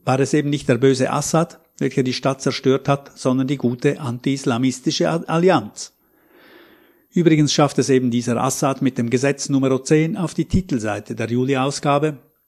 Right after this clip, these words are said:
Und zwar geht es darum, dass er mit diesem Gesetz, welches den Wiederaufbau nach dem Krieg zum Inhalt hat, unter anderem Enteignungen vornehmen kann.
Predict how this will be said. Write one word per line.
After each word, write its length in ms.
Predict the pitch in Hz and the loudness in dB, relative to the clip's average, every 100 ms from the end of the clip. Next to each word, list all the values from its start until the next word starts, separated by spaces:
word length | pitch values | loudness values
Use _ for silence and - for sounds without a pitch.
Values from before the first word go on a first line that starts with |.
| _ _ _ _ - | _ _ _ _ -2
Und 240 | 185 190 - | 2 2 2
zwar 280 | 131 123 | -2 0
geht 180 | 131 131 | 2 2
es 140 | 127 - | 0 -2
darum, 400 | 127 151 147 - | 0 0 -2 -6
dass 200 | 135 127 | -6 -4
er 60 | 143 | -2
mit 340 | 139 - - | -4 -8 -8
diesem 260 | 143 127 123 | -6 -2 -2
Gesetz, 500 | 127 151 - - - - - - - | 0 0 -4 -16 -16 -20 -20 -16 -4
welches 300 | 135 143 - | 0 0 0
den 220 | 131 127 | 0 0
Wiederaufbau 720 | 170 156 131 135 139 123 123 | 0 2 2 0 0 0 0
nach 160 | 123 - | -2 -4
dem 160 | 123 | -6
Krieg 340 | 110 156 151 - | 0 0 -2 -2
zum 140 | 135 | -2
Inhalt 360 | 143 127 135 135 | 0 0 -2 -4
hat, 280 | 127 - - | -6 -8 -8
unter 380 | 196 160 156 131 | -4 -2 -4 -4
anderem 380 | 120 123 143 | -4 -2 -2
Enteignungen 720 | 147 143 - 147 156 139 117 104 | 0 -2 0 0 0 0 0 -2
vornehmen 460 | 123 110 104 104 | -2 -2 -4 -8
kann. 260 | - 101 | -10 -10